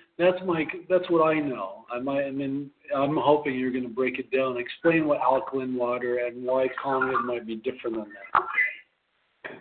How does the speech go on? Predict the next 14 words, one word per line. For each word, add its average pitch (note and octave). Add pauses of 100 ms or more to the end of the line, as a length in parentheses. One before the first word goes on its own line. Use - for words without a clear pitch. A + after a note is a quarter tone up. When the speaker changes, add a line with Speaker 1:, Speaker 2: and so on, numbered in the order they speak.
(400)
Speaker 2:
Well, F#4
the, A4+
the, A4+ (240)
the G#4+
difference, D#4 (200)
break B3+
it -
down A#3
really A3+ (180)
simple F4 (120)
so - (300)
everyone A#3+
will G#3+
understand, A#3+